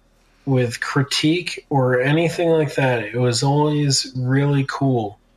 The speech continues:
It, so I'll say this much. With the close of Midnighter, yes, you're going to be met with a twist. And I say this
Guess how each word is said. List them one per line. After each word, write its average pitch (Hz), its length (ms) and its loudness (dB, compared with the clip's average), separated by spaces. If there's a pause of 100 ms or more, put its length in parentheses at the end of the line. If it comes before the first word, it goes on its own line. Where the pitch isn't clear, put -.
It, 117 260 -4 (800)
so 127 800 2 (960)
I'll 143 160 4
say 175 260 2
this 156 320 2
much. 107 480 -4
With 135 300 2
the 135 140 2
close 143 500 2
of 131 100 2
Midnighter, 127 800 0 (1000)
yes, 170 600 0 (100)
you're 151 220 2
going 180 360 2
to 143 100 0
be 143 180 2
met 123 360 0
with 117 400 -2 (160)
a 127 80 0
twist. - 640 -2 (880)
And 131 480 0
I 135 120 2
say 151 280 0
this 151 500 0